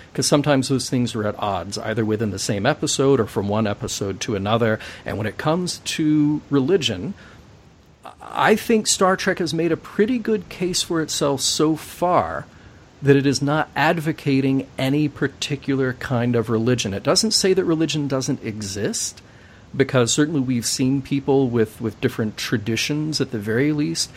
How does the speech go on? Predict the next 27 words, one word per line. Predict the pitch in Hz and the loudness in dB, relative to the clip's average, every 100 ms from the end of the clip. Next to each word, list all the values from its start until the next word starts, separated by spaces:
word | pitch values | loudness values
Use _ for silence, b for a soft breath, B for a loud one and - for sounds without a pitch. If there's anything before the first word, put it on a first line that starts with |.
| B B - | B B -4
and | 110 | -2
different | 120 131 113 | 0 0 0
beliefs. | 107 98 120 175 - - B B B | -4 -2 -2 -2 -2 -4 B B B
Um, | - 110 113 113 107 107 - - - - - _ - _ - | -4 0 2 2 0 -2 -12 -20 -20 -20 -20 _ -20 _ -14
but | 139 131 120 156 147 - | -8 -6 2 4 4 0
that's | 131 156 - | -2 0 0
usually | 175 160 175 151 | 0 0 0 2
not | 147 143 | 2 0
the | - - | -6 -2
emphasis | 131 131 139 - 131 - | -4 0 0 0 0 2
of | 120 117 | 0 -2
the | 113 | -4
show. | - 156 156 - - B B B B | 0 0 0 -4 -16 B B B B
And | 127 117 113 | 0 0 0
Star | - 131 | 2 2
Trek | 131 139 120 | 4 2 2
has | 117 139 | 0 0
done | 131 117 107 | 0 0 0
things, | 113 95 131 | -4 -2 -4
like | - 95 110 - | -4 -4 -4 -4
in | 101 107 | -6 -4
The | |
Magics | 101 104 101 - | -2 -2 -2 -2
of | 120 | -2
Megas | 101 95 101 | 0 -2 -4
two, | - - 120 | -4 -2 0
that | 120 113 | 2 0